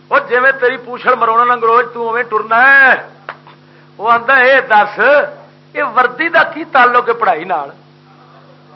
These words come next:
دسو بھائی، تساں دسو۔" ہاں، تعلق ہے، اوئے، بڑا وڈا تعلق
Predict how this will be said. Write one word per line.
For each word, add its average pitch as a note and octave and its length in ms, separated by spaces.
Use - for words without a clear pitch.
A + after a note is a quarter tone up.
دسو F3+ 220
بھائی، F3 140
تساں G#3 200
دسو۔" E3+ 200
ہاں، G#3+ 240
تعلق G#3+ 420
ہے، F3+ 40
اوئے، G3+ 420
بڑا C4+ 220
وڈا B3+ 320
تعلق F#3+ 400